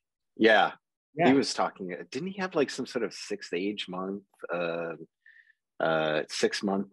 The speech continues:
Speaker 1: aged, uh, meat on his plate at one point?
Speaker 2: I
Speaker 1: He's, he's
Speaker 2: can't
Speaker 1: sort of a nut. He lost his
Speaker 2: Yeah,
Speaker 1: kid
Speaker 2: no,
Speaker 1: once.
Speaker 2: I,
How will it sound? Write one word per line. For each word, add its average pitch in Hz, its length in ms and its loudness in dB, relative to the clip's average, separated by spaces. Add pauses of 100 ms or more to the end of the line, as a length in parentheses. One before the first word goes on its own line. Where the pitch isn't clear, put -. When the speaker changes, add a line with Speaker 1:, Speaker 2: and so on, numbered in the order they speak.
(100)
Speaker 1:
aged, 92 640 -2 (320)
uh, 80 360 -2 (100)
meat 87 400 -4
on 98 160 -2
his 101 180 -6
plate 135 380 2
at 127 100 -2
one 135 140 -4
point? 156 320 -4 (760)
Speaker 2:
I - 120 -16
Speaker 1:
He's, 175 160 6
he's 156 160 6
Speaker 2:
can't 160 60 4
Speaker 1:
sort 185 180 8
of 131 80 4
a 120 60 6
nut. 101 360 2 (380)
He 113 80 -2
lost 131 240 4
his 151 80 4
Speaker 2:
Yeah, 185 240 6
Speaker 1:
kid 139 80 4
Speaker 2:
no, 190 120 8
Speaker 1:
once. 165 300 6
Speaker 2:
I, 143 100 -6